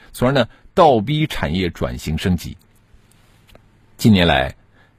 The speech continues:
用倍速看剧模式的压力下，其实行业已经出现了一些变化，部分精品短剧脱颖而出。这些短剧短小精悍，剧情紧凑，节奏快啊，根本不需要加速放。可见呢，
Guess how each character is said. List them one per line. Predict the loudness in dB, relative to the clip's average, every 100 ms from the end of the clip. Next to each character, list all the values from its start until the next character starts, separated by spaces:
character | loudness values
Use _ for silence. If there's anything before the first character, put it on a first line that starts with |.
| _
用 | 2 2 2 0
倍 | 2 2 2
速 | -2
看 | -2 2 2
剧 | 2
模 | 0 0
式 | 0
的 |
压 | 2 2
力 | 2
下， | 0 0 0
其 | -2
实 |
行 | -2 0 0
业 | -2
已 | -2
经 | -4 -6
出 | -6 -4
现 | -2
了 | -2
一 |
些 | -4
变 | -4 -6
化， | -8 -14 -16 -20 -20 -12 0
部 | 2
分 | 2 0 -2
精 | -2 2 2
品 | 2 0 -2
短 | -2 -2 -2
剧 | -4 -6
脱 | -2 0
颖 | 0
而 | -4
出。 | -10 -14 _ _ -20 -20 -2
这 | 2
些 | 4
短 | 4 4 2
剧 | -2 -6 _ -2
短 | 0 2
小 | 0
精 | -2 -2
悍， | -2 -2 _ _ _ _
剧 | -4 -2
情 | 0 -2 -2
紧 | -4
凑， | -8 -8 -10 _ -8
节 | 0 2
奏 | 2
快 | 0 -2 -4 _ _
啊， | -8 -4 2
根 | 4 4
本 | 0
不 | -2
需 | -2 0
要 | 0
加 | 2 0
速 | 0 -8
放。 | -10 -10
可 | -4 2
见 | 4
呢， | 2